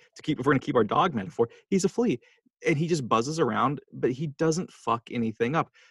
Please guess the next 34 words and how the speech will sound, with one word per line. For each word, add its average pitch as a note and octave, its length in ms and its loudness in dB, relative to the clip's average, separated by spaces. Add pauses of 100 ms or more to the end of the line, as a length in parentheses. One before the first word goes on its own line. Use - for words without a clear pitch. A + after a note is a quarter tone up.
(220)
They D3 380 4
only F3+ 280 2
take E3 300 -4
notice A#2 380 2
of A2 100 0
him B2+ 160 -2
twice. - 500 -4 (460)
Once, C3+ 560 0 (460)
by A2+ 200 4
happenstance, A#2 920 -6
they A2+ 120 -4
have A2+ 140 -4
to A2 80 -8
crack, A2 460 -6
uh, G#2 240 -2 (480)
Adrian A#2+ 360 2
has A#2 120 -4
to - 80 -8
crack G#2 300 -2
him A#2 100 0
on A#2+ 120 0
the B2+ 80 -4
head A2 220 -4
just B2 180 -4
to E3 60 0
knock C#3 240 0
him G2+ 120 -6
out G2+ 260 -10 (640)
at G#2 140 0
the A2+ 80 -4
beginning A2 400 0
at G#2+ 60 -10
Channelview A2 420 -4
Estates, A#2 500 -6